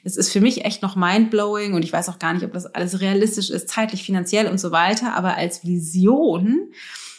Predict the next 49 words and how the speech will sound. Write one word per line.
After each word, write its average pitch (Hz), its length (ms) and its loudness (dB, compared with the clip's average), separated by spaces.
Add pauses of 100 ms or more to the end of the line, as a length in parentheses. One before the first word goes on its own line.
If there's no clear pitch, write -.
(340)
inspiriert 190 560 2
mich 185 100 -2
das 180 180 -2
maximal 196 680 4
und 226 140 4
es 220 120 0
fordert 294 320 2
mich 220 160 2
auch - 160 -2
heraus, 233 480 2
weil 185 100 2
ich 185 120 -4
merke, 196 260 0
dass 185 140 -6
mich 185 100 -4
das 180 60 -8
eben 170 160 -4
total 175 360 -4
triggert. - 640 -6 (440)
Und 185 120 6
diese 185 160 6
Frau - 360 2
aus - 340 -2
der 196 80 0
Mastermind 185 420 0
meinte 180 220 -2
halt 180 160 -4
auch - 160 2
noch 190 120 4
dann 175 160 -2
irgendwie 175 200 -2
so 175 100 -8
mit 175 80 -12
diesem 175 160 -6
Str-, - 240 -6
Han-, 180 320 -2
äh, - 300 -4
St-, - 240 -10 (260)
Haus 190 180 0
am 185 120 -4
Strand. 226 340 0
Da 214 60 -2
dachte 175 140 -4
ich 180 80 -12
so, 185 60 -8
ja, 175 140 -4
eigentlich 220 600 0 (540)
noch 202 420 4
mehr 175 640 -2